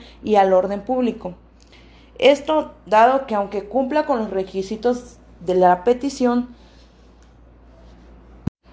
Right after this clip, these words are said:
si afecta a la sociedad, el juez negará en automático la solicitud. Mas no se debe confundir con la afectación del tercero,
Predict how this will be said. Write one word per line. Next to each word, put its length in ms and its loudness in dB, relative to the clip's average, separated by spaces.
si 260 2
afecta 460 2
a 40 4
la 140 4
sociedad, 720 -2
el 180 -4
juez 280 0
negará 400 2
en 100 0
automático 1000 -2
la 180 -2
solicitud. 680 -6
Mas 240 4
no 180 4
se 160 0
debe 260 4
confundir 600 -2
con 160 0
la 80 2
afectación 600 -4
del 180 -2
tercero, 560 0